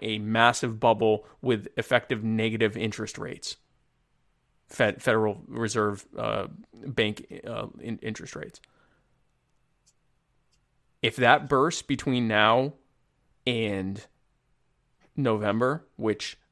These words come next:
coronavirus could very much help push along, Bernie could win it.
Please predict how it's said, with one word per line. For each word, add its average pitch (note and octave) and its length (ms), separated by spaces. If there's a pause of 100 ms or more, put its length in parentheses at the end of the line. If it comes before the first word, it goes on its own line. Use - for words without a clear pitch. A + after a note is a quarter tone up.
(600)
coronavirus B2 840
could - 180 (180)
very B2+ 320
much A#2+ 240
help B2+ 200
push C#3 200
along, C3+ 340 (1600)
Bernie C#3 200
could D#3 140
win E3+ 160
it. - 80